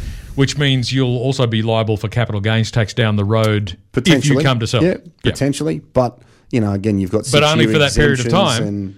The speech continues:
Speaker 2: yeah.
Speaker 1: because then you move into it as a place of residence.
Speaker 2: And if you've done it under six years, you're probably gonna be okay in relation to that. But again, understand what's available to you, because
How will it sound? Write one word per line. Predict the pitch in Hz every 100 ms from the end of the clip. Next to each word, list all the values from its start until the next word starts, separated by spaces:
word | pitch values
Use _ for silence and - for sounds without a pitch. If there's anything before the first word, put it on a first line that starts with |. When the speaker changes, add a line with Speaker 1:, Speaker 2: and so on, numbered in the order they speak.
| -
Speaker 2:
yeah. | 107
Speaker 1:
because | 135 127 139 107
then | 139 135
you |
move | 131 135
into | 131 131
it | 123
as | 113
a | 110
place | - - 123 113 117
of |
residence. | 131 135 90 71 - -
Speaker 2:
And | 117 113
if | 110
you've | 113
done | 120 123
it | 107
under | 104 95
six | 107 101
years, | 107 104
you're | 95
probably | - 107 101
gonna | 98
be | 92 95
okay | 92 90 98 95
in |
relation | 92 92 92 98
to | 104
that. | 123 131 -
But | 135
again, | 117 117 92 - _ _ -
understand | 131 135 - 117 113
what's | 107 104
available | 101 110 107
to | 101 110
you, |
because | 101 98 110 95